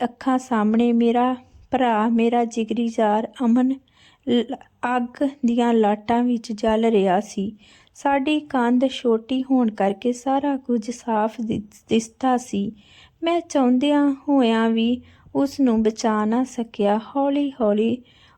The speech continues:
ਉਸ ਦਾ ਸਾਰਾ ਸਰੀਰ ਅੱਗ ਦੀ ਲਪੇਟ ਵਿੱਚ ਆ ਗਿਆ। ਐਂਬੂਲੈਂਸ ਨੂੰ ਫੋਨ ਕੀਤਾ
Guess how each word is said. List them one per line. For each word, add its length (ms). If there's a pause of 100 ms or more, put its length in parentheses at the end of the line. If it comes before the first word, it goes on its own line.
ਉਸ 280
ਦਾ 160
ਸਾਰਾ 440
ਸਰੀਰ 440 (180)
ਅੱਗ 200
ਦੀ 140
ਲਪੇਟ 540
ਵਿੱਚ 420
ਆ 200
ਗਿਆ। 380 (440)
ਐਂਬੂਲੈਂਸ 760
ਨੂੰ 200
ਫੋਨ 400
ਕੀਤਾ 580